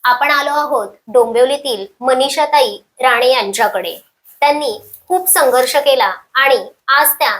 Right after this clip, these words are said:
समाजसेवक म्हणून काम करतायत. त्यांच्याकडनंच त्यांच्याविषयी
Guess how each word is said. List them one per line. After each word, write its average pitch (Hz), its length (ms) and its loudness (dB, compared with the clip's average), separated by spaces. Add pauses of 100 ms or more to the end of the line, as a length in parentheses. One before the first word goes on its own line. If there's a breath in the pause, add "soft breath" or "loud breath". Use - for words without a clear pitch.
समाजसेवक 302 760 -2
म्हणून 302 240 -2
काम 233 320 0
करतायत. 185 480 -8 (540)
त्यांच्याकडनंच 294 840 0 (100)
त्यांच्याविषयी 277 800 0